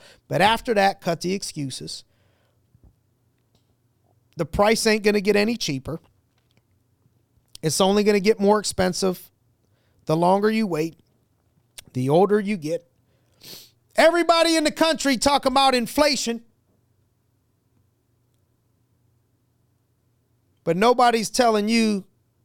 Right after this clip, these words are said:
inflation's happening to you with the work that you're not putting in also.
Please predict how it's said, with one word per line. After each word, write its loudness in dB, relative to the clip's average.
inflation's -2
happening -2
to -8
you 0
with -2
the -4
work 0
that -8
you're -8
not -4
putting 0
in 0
also. -4